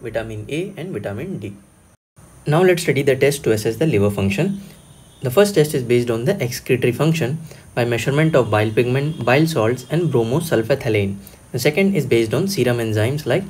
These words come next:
transaminases, A S T, A L T, and alkaline phosphatase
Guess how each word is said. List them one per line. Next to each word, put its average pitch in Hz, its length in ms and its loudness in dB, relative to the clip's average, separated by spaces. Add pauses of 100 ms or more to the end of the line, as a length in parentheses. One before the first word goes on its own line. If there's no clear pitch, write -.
(280)
transaminases, 120 880 0
A 117 160 4
S 120 140 0
T, 156 260 -2 (100)
A 135 280 4
L 101 80 -2
T, 156 180 -2 (260)
and 117 280 -4
alkaline 135 400 0
phosphatase 120 680 -2